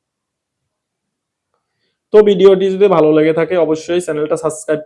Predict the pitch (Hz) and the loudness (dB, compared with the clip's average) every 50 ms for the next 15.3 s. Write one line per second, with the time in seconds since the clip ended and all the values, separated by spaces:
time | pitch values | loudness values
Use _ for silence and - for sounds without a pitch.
0 | - - 160 156 151 160 170 180 214 254 294 - _ _ _ _ _ _ _ _ | -6 -4 -4 -2 -2 -2 -4 -4 -4 -8 -10 -14 _ _ _ _ _ _ _ _
1 | _ _ _ _ _ _ _ _ - 143 143 151 160 160 - - 175 165 165 - | _ _ _ _ _ _ _ _ -4 -4 -2 -2 -4 -6 -6 -6 -6 -6 -4 -4
2 | 170 165 165 170 185 190 190 - 196 185 185 - - 190 185 185 180 185 170 - | -4 -4 -2 -4 -4 -4 -2 -2 -4 -4 -4 -4 -4 -2 -2 0 -2 -2 -2 -2
3 | 208 214 202 160 156 156 156 - 180 190 202 196 196 170 160 - - 180 180 190 | 0 0 0 0 -2 -4 -4 -4 -2 -2 -2 0 -2 -6 -6 -6 -6 -4 -4 -4
4 | 190 190 196 190 185 185 180 165 143 135 127 123 120 117 120 120 117 120 123 _ | -6 -4 -4 -2 -2 -2 -2 -4 -6 -6 -6 -8 -10 -10 -10 -10 -12 -14 -16 _
5 | _ _ _ _ _ _ _ _ _ _ _ _ _ _ _ _ _ _ _ _ | _ _ _ _ _ _ _ _ _ _ _ _ _ _ _ _ _ _ _ _
6 | _ _ _ _ _ _ _ _ _ _ _ _ _ _ _ _ _ _ _ _ | _ _ _ _ _ _ _ _ _ _ _ _ _ _ _ _ _ _ _ _
7 | _ _ _ _ _ _ _ _ _ _ _ _ _ - 156 151 143 143 143 - | _ _ _ _ _ _ _ _ _ _ _ _ _ -8 -6 -4 -4 -4 -4 -6
8 | 160 185 220 254 - _ _ _ _ _ _ _ _ _ _ _ _ _ _ _ | -8 -8 -10 -12 -14 _ _ _ _ _ _ _ _ _ _ _ _ _ _ _
9 | _ _ - 147 143 170 156 156 156 160 156 156 156 156 160 190 190 - 147 139 | _ _ -12 -8 -6 -4 -4 -2 -2 -2 -2 -4 -6 -6 -8 -8 -6 -4 -6 -6
10 | - - - 147 143 143 139 135 139 143 139 139 139 147 151 170 202 233 269 - | -6 -10 -6 -2 -2 -2 -2 -4 -6 -6 -6 -6 -6 -6 -6 -6 -8 -10 -12 -14
11 | _ _ _ _ _ _ _ _ _ _ _ _ _ _ _ _ _ _ _ _ | _ _ _ _ _ _ _ _ _ _ _ _ _ _ _ _ _ _ _ _
12 | _ _ _ _ _ _ _ _ _ _ _ _ _ _ _ _ _ _ _ _ | _ _ _ _ _ _ _ _ _ _ _ _ _ _ _ _ _ _ _ _
13 | _ _ _ _ _ _ _ _ _ _ _ _ _ _ _ _ _ _ _ _ | _ _ _ _ _ _ _ _ _ _ _ _ _ _ _ _ _ _ _ _
14 | _ _ _ _ _ _ _ _ _ _ _ _ _ _ _ _ - 143 143 147 | _ _ _ _ _ _ _ _ _ _ _ _ _ _ _ _ -4 -2 -2 -2
15 | - - 170 180 190 | -4 -4 -4 -2 0